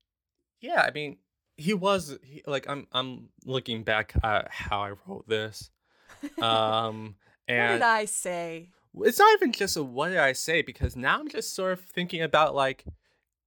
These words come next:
Speaker 1: I think I, in the paper, I talked a lot more about sort of, like, what did we learn from this about,
Speaker 2: Mm.
Speaker 1: uh, but, like, kind of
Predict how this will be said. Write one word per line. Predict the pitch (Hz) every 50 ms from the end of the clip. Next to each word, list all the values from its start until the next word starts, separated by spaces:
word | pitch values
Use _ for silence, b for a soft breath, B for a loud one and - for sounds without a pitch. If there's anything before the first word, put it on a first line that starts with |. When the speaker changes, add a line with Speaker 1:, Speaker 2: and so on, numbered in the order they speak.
| _ _ _ _ _ _ _ _ -
Speaker 1:
I | 160
think | 156 190 226 247 233
I, | 185 185 180 - -
in | 160 160
the | 151 139
paper, | 131 - - 156 147 - - 127
I | 120
talked | 117 - - 131 127 -
a | - 127
lot | 123 120 120 -
more | 117 113 110 113 117 117 113
about | 113 113 104 - 107 107 107 110 -
sort | - - - 117 113 110 110
of, | 104 -
like, | 113 110 107 107
what | - 101 107 120 127 127 -
did | - 123 117 120
we | 113 120 117
learn | 110 110 113 135 156 165 165 160 156
from | 139 - - 101 98 95
this | 90 - 104 90 - - - - - - _ _
about, | - 120 110 - - 104 101 98 95 101 110
Speaker 2:
Mm. | 104 101 98 95
Speaker 1:
uh, | 135 135
but, | - 135 127
like, | 127 120 113 110 -
kind | - - 135 123 120 120
of | 117 -